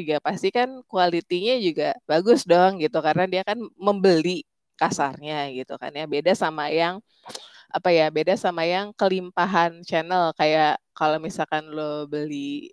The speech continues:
eh, hak siarnya Men's Euro, dapet Women's Euro, mungkin seperti itu ya gitu. Cuma kan kalau ini kan memang hak siarnya dia beli gitu. Berarti sama gitu kualitasnya. Cuma itu, jadi kayak yang mungkin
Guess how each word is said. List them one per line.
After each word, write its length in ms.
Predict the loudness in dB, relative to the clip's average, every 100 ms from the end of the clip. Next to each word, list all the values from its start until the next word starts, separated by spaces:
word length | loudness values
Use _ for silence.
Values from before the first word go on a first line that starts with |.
| -10
eh, 320 | -6 -4 -6
hak 240 | -6 -8
siarnya 800 | -4 -2 -2 -4 -12 -10 -10 -10 -10
Men's 320 | -8 -6 -6
Euro, 560 | -4 -4 0 0 2 0
dapet 320 | -2 -2 -4 -4
Women's 320 | -4 -2 -4 -4
Euro, 240 | 0 0
mungkin 400 | 0 -4 0 0
seperti 400 | 0 -4 -6 -8
itu 160 | -4 -2
ya 160 | -2 -4
gitu. 480 | -10 -16 -14 -14 -12
Cuma 160 | -12 -8
kan 160 | -8 -8
kalau 160 | -10 -8
ini 240 | -10 -10
kan 240 | -10 -10 -14 _ _ _ _ _ -4
memang 240 | -2 -2
hak 160 | -2 -2
siarnya 360 | 0 0 2 2
dia 160 | 0 -2
beli 480 | -4 -4 -8 -12
gitu. 240 | -16 -14 -14 -18 _
Berarti 560 | -8 -8 -4 -4 -4 -10 _ _
sama 560 | -6 -2 0 0 -2 -2
gitu 240 | -8 -10
kualitasnya. 640 | -8 -8 -8 -8 -8 -6 -6
Cuma 240 | -6 -4
itu, 320 | -4 -4 -2
jadi 240 | 0 0 -2
kayak 280 | -4 -4 -2
yang 200 | -4 -6
mungkin 640 | -12 -14 -6 -6 -6 -12